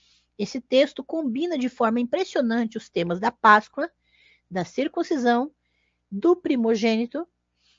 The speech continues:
e os localiza dentro da ideologia bíblica abrangente da separação de Israel do estrangeiro. E isso vai ser um, um elemento que vai identificar o Israel bíblico.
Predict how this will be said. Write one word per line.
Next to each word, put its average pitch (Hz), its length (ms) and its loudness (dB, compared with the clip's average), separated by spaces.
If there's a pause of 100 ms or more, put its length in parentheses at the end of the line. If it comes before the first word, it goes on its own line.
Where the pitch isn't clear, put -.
(220)
e 330 140 6
os 240 160 4
localiza 247 800 0
dentro 262 560 -2
da 190 140 -2
ideologia 180 580 -4
bíblica 202 460 -6
abrangente 170 600 -4
da 180 140 0
separação 247 960 0
de 214 80 -8
Israel 190 540 -2 (320)
do 190 60 0
estrangeiro. 226 600 0 (1600)
E 220 120 -2
isso 269 220 -4
vai 240 240 4
ser 262 280 4
um, 262 200 -2
um 240 160 0
elemento 240 920 0 (260)
que 208 120 -6
vai 220 240 -2 (140)
identificar 285 1200 2
o 247 60 -2
Israel 208 400 -2
bíblico. 170 460 -10